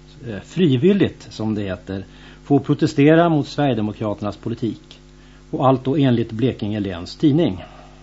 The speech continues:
Nu blev det en märklig mediadebatt, och i radions program ett så backade talesmannen för den här manifestationen, eh, Marina Eriksson.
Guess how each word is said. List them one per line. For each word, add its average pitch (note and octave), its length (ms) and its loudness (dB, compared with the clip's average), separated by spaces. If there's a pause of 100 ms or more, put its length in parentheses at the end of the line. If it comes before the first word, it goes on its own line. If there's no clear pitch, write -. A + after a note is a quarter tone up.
(1400)
Nu C#3 60 0
blev D#3 200 6
det D#3+ 60 4
en D#3 60 6
märklig D3+ 400 4
mediadebatt, B2 840 2
och C#3+ 140 2
i C3+ 40 4
radions C#3 500 2
program B2+ 380 2
ett - 540 -6 (100)
så C3 320 -6
backade B2 760 -2
talesmannen C#3+ 720 0
för C#3 320 -6 (520)
den B2+ 100 -4
här B2+ 80 0
manifestationen, C#3+ 960 -2 (560)
eh, B2 200 -2
Marina B2+ 600 2
Eriksson. C3 680 -4